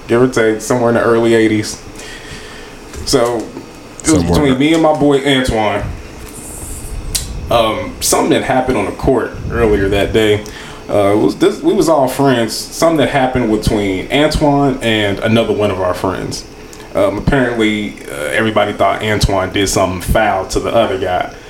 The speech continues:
Speaker 1: I wasn't there, but th-, this instigate dude, and looking back, dude was always starting some shit.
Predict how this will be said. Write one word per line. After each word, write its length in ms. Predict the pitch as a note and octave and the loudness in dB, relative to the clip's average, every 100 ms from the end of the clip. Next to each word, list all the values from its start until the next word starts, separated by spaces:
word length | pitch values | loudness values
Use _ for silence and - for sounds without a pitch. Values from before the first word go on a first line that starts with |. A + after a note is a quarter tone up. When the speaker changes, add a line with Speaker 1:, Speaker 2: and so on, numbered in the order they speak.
| - - | -10 -2
Speaker 1:
I 80 | G#2 | 0
wasn't 400 | G#2+ G2+ G2 - | 2 0 -2 0
there, 380 | A#2 A#2 A2+ - - - - | 2 2 0 -8 -18 -12 0
but 400 | A2 - - - | 2 2 -4 -12
th-, 120 | - | -4
this 300 | D#3 G3+ - | 2 2 2
instigate 640 | C#3 C#3+ C3+ B2 B2 A#2 A2 | 0 0 0 -2 0 0 0
dude, 240 | A#2+ A#2 | 0 2
and 120 | A#2+ C3+ | 4 4
looking 320 | D#3+ D3+ C3+ | 4 4 4
back, 300 | B2+ B2 A#2 | 4 2 2
dude 200 | D#3 D#3 | 4 6
was 220 | C3+ B2+ | 4 2
always 520 | A#2+ B2 C3 C3 B2+ | 2 2 4 4 2
starting 360 | - E3 - B2+ | 2 2 2 0
some 220 | - G#2+ | -2 -2
shit. 420 | G#2 - F#2 G#2 | 0 0 0 -2